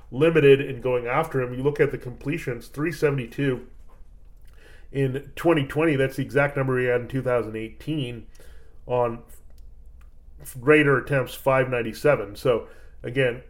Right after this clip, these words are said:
can he be as efficient with the touchdowns? I mean, that's a touchdown essentially nearly one every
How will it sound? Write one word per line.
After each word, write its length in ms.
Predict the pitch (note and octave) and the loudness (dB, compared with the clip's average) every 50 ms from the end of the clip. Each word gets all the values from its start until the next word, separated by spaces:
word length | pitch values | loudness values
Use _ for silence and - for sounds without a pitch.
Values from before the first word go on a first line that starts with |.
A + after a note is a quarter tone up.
| - - - - | -20 -20 -20 -8
can 220 | - D3+ D#3 D#3 | -2 0 0 0
he 80 | E3 D#3 | 0 -2
be 420 | - - - D3 E3 F3+ F#3 - | -2 -4 -2 -2 -2 -2 -2 0
as 240 | C#3+ C#3 C3+ C3 A2+ | 2 2 2 2 2
efficient 540 | B2+ A#2+ - - C#3+ C#3 C#3 - D#3 D3 C#3 | -2 -4 0 2 2 2 2 0 -2 -2 -2
with 100 | C3 A#2+ | -4 -6
the 80 | A#2+ | -6
touchdowns? 640 | - - C3 B2 B2 - - D3 C#3+ C#3+ D3 C#3+ C3 | -8 -4 -4 -4 -4 -4 -4 -4 -2 -2 -2 -4 -4
I 40 | B2+ | -6
mean, 120 | C3 B2 | -6 -4
that's 360 | B2 C#3+ D#3 D#3+ D#3 - - - - - - - - - - - - | 0 0 0 0 -2 -6 -14 -18 -18 -20 -20 -18 -20 -18 -18 -14 -14
a 60 | - | -14
touchdown 560 | - - E3 E3+ E3 - - E3 D3+ D3 C#3+ | -4 2 2 2 2 2 2 2 2 4 2
essentially 960 | C#3+ C3+ - - - C3+ C3+ D3 C#3+ - - C3 B2+ B2 A#2+ A#2+ A#2 A#2 - - - | 0 -4 -8 -4 -2 -2 -2 -2 -2 -4 -2 0 0 0 0 -2 -4 -8 -10 -14 -14
nearly 500 | B2+ A2+ B2+ C#3+ D3+ D3 C#3 C3 B2+ A#2+ | -10 -4 0 0 2 4 4 2 2 0
one 260 | A2+ A#2+ C3+ C#3 C3+ | 0 0 0 2 2
every 460 | C3 B2 B2+ A#2+ A#2+ A#2+ B2+ - - | 0 -2 -2 -4 -4 -4 -6 -8 -14